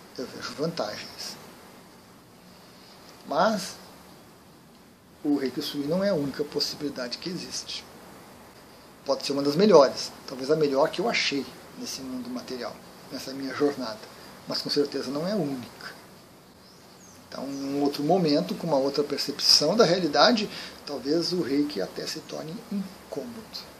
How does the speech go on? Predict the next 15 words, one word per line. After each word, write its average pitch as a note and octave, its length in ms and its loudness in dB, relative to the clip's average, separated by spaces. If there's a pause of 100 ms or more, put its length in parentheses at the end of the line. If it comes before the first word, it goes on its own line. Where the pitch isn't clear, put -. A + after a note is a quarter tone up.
(1600)
É - 60 -16
possível. - 420 -2 (1400)
E C3 140 -2
essas A#2+ 220 -4
possibilidades C3 600 -6
ocorrem C3+ 380 -4
no C3+ 80 -10
plano C3+ 260 -10
astral, E3 420 -4 (240)
onde F#3 200 -2
a - 20 0
nossa E3 240 0
perspectiva F#3 640 -4
muda F3 280 2
muito. D3 640 0